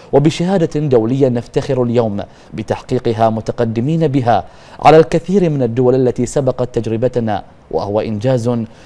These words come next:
يسجل اليوم بتضافر جهات كثيرة أكدت عطاءها السخي من أجل المملكة ورفعة شأنها.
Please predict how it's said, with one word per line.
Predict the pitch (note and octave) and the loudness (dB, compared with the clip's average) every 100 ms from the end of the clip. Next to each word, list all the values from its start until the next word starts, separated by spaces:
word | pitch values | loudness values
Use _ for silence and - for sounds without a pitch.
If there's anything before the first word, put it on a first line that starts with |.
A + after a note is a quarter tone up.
| - | -2
يسجل | D#3+ D#3 G3+ C#3+ C#3 C#3 | 0 2 2 4 4 4
اليوم | A2 A#2 C#3+ | 2 0 0
بتضافر | C3+ B2 A2 C#3 C3+ C3 | -2 -2 0 -2 -2 -4
جهات | A#2+ A2+ A2 C#3 C3+ | -4 -4 -2 -2 -2
كثيرة | B2+ B2+ A#2+ C#3+ G#2+ G2 - - - - | -4 -6 -4 0 0 -2 -8 -20 -20 -6
أكدت | C3 - A2+ G#2+ | -6 -2 -2 -2
عطاءها | G2 G#2 C3 C3+ A#2 A2 | -2 -2 0 0 0 -4
السخي | - A2 - C#3+ B2+ | -6 -6 -4 0 0
من | A#2+ A#2+ E3+ | 0 -2 -2
أجل | C#3+ C#3 | 0 0
المملكة | B2+ A#2+ A2 G#2+ - G#2+ G2 - - - | 0 -2 -2 -4 -2 -2 -2 -10 -20 -10
ورفعة | E3+ D#3+ C3 G#2 A2 | 2 2 2 -4 -4
شأنها. | - - G#2+ F2 E2+ | -6 -6 -6 -8 -12